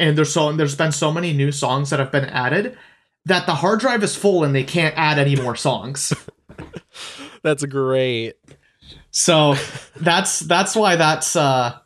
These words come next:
Speaker 1: yeah, that's pretty funny. Uh, they also have Undertale songs
Speaker 2: Oh, that's cool.
Speaker 1: in Groove Coaster. Um, but yeah, uh, those were all the games that I played at, uh, uh, at round one.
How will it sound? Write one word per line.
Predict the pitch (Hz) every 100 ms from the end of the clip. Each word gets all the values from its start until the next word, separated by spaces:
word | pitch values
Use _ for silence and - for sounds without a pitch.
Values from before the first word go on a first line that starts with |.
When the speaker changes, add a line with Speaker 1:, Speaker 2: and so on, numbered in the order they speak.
| _ _ _
Speaker 1:
yeah, | 170 139
that's | 127 -
pretty | 175 143
funny. | 147 139 120 117
Uh, | 147 147
they | 156
also | 185 190
have | 214 226
Undertale | 160 165 160 143 139 113
songs | 139 117 143 - - - _ _ _ -
Speaker 2:
Oh, | 104 98
that's | 107 -
cool. | - 104 98
Speaker 1:
in | 170
Groove | 156 147 139
Coaster. | 147 123 120 - 123 123 - - - - _ _ _
Um, | 147 139 131 131 123 _ _ _ _ _ _ -
but | 180
yeah, | 233 147 110 -
uh, | 135 131 131 131 131 135 _ _ _ _ _ -
those | 147 165 165
were | 165
all | 143 147
the |
games | 147 143 143
that | 135
I |
played | 131 - 127 135
at, | 127 127
uh, | 127 127 127 - _ _ _ _ _ -
uh, | 123 113
at | 160 160
round | 160 170 151
one. | 131 123 151